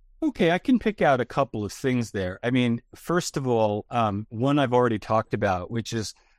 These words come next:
what I call the cycle of hype and hope, where new treatments get overvalued and old, older treatments get undervalued.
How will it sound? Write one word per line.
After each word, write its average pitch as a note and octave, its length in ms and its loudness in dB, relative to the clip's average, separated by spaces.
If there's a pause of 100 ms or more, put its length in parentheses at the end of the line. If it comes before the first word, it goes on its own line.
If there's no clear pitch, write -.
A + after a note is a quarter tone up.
what A#2 200 2
I G#2+ 220 4
call A#2+ 320 -2
the G#2+ 140 0
cycle A#2 520 0
of F#2+ 100 -4
hype A2 320 -2
and F#2+ 100 -6
hope, G2+ 360 0 (280)
where A2 540 2
new B2 200 0
treatments A2+ 540 -2
get A2+ 180 2
overvalued G#2+ 760 2
and G2 200 -4
old, A#2 320 -4 (220)
older B2 280 -2
treatments G2+ 500 -2
get G#2+ 220 0
undervalued. G2 800 0